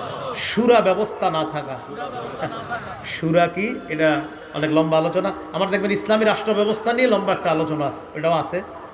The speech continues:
প্রায় দেখছি অনেকে ছাড়ছে, ওটা একটু দেখে নেবেন। ইসলামী রাষ্ট্র ব্যবস্থা কিভাবে কি হবে, ওখানে সুরা ব্যবস্থা নিয়ে আলোচনা আছে। তো সুরা ব্যবস্থা থাকলে আমাদের জন্য অনেক কিছু সহজ হয়ে যেত। সূরা আলী ইমরানের একশো উনষাট নম্বর আয়াতে আল্লাহ বলেন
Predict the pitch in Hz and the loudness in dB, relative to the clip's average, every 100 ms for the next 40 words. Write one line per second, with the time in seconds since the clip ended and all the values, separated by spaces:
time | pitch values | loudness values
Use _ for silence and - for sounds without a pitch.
0 | - 156 156 156 151 156 147 147 139 143 | -4 2 4 4 4 2 2 0 -2 -2
1 | 147 - 190 156 160 160 151 151 160 190 | -2 -2 -4 0 0 2 2 4 4 4
2 | 214 - - - - 190 185 175 - 180 | 0 -2 -10 -12 -2 0 2 2 2 0
3 | 165 175 - 165 175 180 180 160 180 160 | 0 -2 -4 -4 0 2 2 0 2 2
4 | 214 220 - 165 156 170 160 156 180 156 | 2 -2 -6 -2 2 2 2 2 2 4
5 | 156 175 - 190 220 240 - - 151 143 | 2 0 0 0 2 0 -4 -6 -2 -2
6 | 143 147 135 113 - - - - - - | 0 0 0 -2 -8 -14 -16 -16 -18 -6
7 | 170 - 214 220 220 254 254 262 196 226 | -4 2 6 6 6 2 4 2 4 2
8 | 254 285 - - - 170 190 190 175 185 | 4 2 0 -12 -6 0 0 2 0 0
9 | 180 175 185 165 170 139 156 151 143 135 | 0 0 0 -2 0 2 2 4 2 0
10 | 127 131 - - - - 190 185 180 180 | -4 -6 -10 -12 -16 -8 2 6 6 6
11 | 170 202 233 240 - 220 180 - 214 190 | 4 4 4 4 2 0 0 0 -2 -2
12 | 175 170 156 156 160 147 165 156 190 | -2 2 2 2 0 0 0 2 2